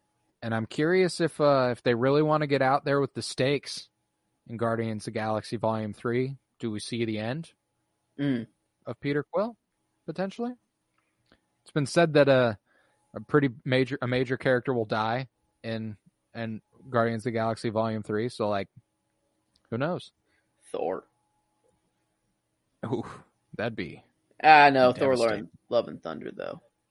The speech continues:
Speaker 2: Um,
Speaker 1: That comes before Volume three, though.
Speaker 2: Oh, okay.
Speaker 1: Yeah, Love and Thunder comes out this year.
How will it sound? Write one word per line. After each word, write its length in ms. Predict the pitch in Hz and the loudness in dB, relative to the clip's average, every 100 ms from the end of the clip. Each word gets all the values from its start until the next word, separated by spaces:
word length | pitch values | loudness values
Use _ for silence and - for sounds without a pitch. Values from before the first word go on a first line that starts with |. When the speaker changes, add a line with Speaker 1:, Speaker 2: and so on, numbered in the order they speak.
| _ - _ _ _ - | _ -20 _ _ _ -16
Speaker 2:
Um, 360 | - - 82 - | -14 -12 -10 -2
Speaker 1:
That 120 | 151 | 2
comes 200 | 202 135 | 2 2
before 340 | 117 - 160 170 | -2 0 2 2
Volume 320 | 110 101 92 | 2 0 -6
three, 180 | 95 87 | -8 -8
though. 200 | 82 - _ | -10 -14 _
Speaker 2:
Oh, 560 | 92 117 120 110 - - _ - | -2 2 2 0 -4 -10 _ -8
okay. 460 | 107 131 69 - - _ _ _ _ _ _ _ _ _ _ | -8 -6 -10 -12 -16 _ _ _ _ _ _ _ _ _ _
Speaker 1:
Yeah, 100 | 113 | -6
Love 180 | 101 165 | 2 4
and 100 | 190 | 4
Thunder 240 | 160 202 147 | 4 4 2
comes 200 | 131 113 | 0 -2
out 180 | 98 | -4
this 160 | 107 120 | -6 -6
year. 380 | 104 110 90 | -6 -6 -8